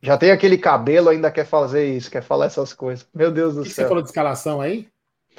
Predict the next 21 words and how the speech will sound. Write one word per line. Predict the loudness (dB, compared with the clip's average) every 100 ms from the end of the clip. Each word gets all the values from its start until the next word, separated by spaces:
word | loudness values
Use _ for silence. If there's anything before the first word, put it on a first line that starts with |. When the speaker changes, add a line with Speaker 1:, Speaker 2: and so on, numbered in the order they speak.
| _
Speaker 1:
Você | -4
acha | -4
que | -4
o | 2 4 6
Abel | 6 6 4
pode | 2
vir | 0 -2
com | -2
alguma | -2 -4
surpresa | -4 -6 -4 -2 0
hoje? | 0 -2 -6 -18 _ _ _ _ _
Speaker 2:
Ah, | -12 -10
cara, | -6 -4 -2 -4 -6
eu | -6
acho | -6 -6
que | -8
não. | -8 -6 -8
Ele | -6
vai | -6
no | -6 -8
tradicional. | -6 -8 -6 -8 -8 -8 -12